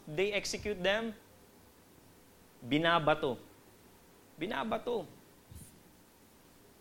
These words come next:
And then he had this conversion story. He met Jesus in,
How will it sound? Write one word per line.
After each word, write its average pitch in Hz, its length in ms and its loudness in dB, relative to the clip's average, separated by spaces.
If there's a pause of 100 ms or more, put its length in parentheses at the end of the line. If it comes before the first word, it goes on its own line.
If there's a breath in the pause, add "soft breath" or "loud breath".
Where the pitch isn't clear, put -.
(800)
And 185 140 2
then 208 160 10
he 208 160 6
had 208 240 6
this 190 160 4
conversion 196 720 4
story. 160 600 6 (960)
He 185 100 -2
met 185 320 4
Jesus 202 480 2
in, 180 180 -2